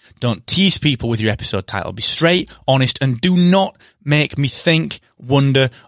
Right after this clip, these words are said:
or have to question what might be in this episode. Tell me what is in there. The second thing that I noticed a lot is, um,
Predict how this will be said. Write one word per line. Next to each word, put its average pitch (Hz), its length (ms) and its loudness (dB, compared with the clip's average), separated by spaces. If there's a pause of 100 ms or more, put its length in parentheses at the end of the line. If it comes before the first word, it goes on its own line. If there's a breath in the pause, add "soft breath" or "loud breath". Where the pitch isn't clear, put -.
or 123 140 0
have 123 160 -4
to 117 80 -4
question 123 580 -2
what 107 180 -2
might 127 680 2
be 135 200 -4
in 113 220 0
this 113 200 -2
episode. 101 500 -6 (340 soft breath)
Tell 185 320 2
me 117 240 -2 (1040)
what 117 200 -2
is 117 120 -2
in 101 160 -4
there. 87 220 -10 (1800 soft breath)
The - 80 0
second 254 320 -2
thing 117 240 0
that 113 120 -2
I 143 40 0
noticed 139 340 0
a - 60 -4
lot 95 80 -4
is, 117 240 -4
um, 143 340 0